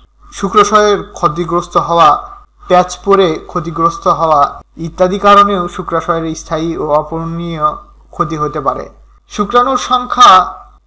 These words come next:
আকার ও চলৎ ক্ষমতার ত্রুটি থাকলে সীমিত পর্যায়ে ভালো ফলাফল আশা করা যেতে পারে। প্রাকৃতিক পদ্ধতিতে সন্তান ধারণ করতে ব্যর্থ হলে কৃত্রিম অনেকগুলো পদ্ধতির আশ্রয় নেওয়া যেতে পারে।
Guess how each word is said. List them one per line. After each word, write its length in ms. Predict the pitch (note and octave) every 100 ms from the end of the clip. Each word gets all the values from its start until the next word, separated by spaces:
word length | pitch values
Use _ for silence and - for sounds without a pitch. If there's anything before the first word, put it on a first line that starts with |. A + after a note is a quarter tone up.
| -
আকার 560 | D#3 D#3 E3+ D#3+ - D#3+
ও 120 | D#3+ - _
চলৎ 460 | - F#3+ F3+ F#3+ F#3+
ক্ষমতার 440 | - F#3+ F#3+ G3
ত্রুটি 380 | F#3+ - G3 G3
থাকলে 380 | G3 G3+ G3 E3+
সীমিত 320 | - D#3 D#3
পর্যায়ে 500 | D#3+ E3 D#3+ F3 D#3+
ভালো 320 | C#3 C#3 C3+ -
ফলাফল 460 | D#3 D3 C#3 E3 -
আশা 240 | - C3 D#3+
করা 240 | D3+ C#3+
যেতে 240 | C#3 C3+ C3
পারে। 280 | C3 - - - _ _ _ _ _ _ _ _ - -
প্রাকৃতিক 440 | F#3+ B3 C4 -
পদ্ধতিতে 600 | C4 A3+ A#3+ C4+ C4+ F#3
সন্তান 460 | F3+ E3+ D#3 D3+ D#3
ধারণ 280 | D3+ D#3+ E3
করতে 300 | F3 E3+ E3+
ব্যর্থ 340 | D#3 D#3 -
হলে 300 | F3 F3 C#3
কৃত্রিম 520 | C#3 D3 C#3 D3 C#3+ -
অনেকগুলো 640 | D3+ E3+ E3 F#3+ E3 B2+ _ -
পদ্ধতির 680 | E3 D#3+ F#3+ G3 G3 F#3+ -
আশ্রয় 400 | D3 D3 - E3
নেওয়া 220 | D#3 D#3
যেতে 240 | D3 C#3+ C#3
পারে। 280 | C3 -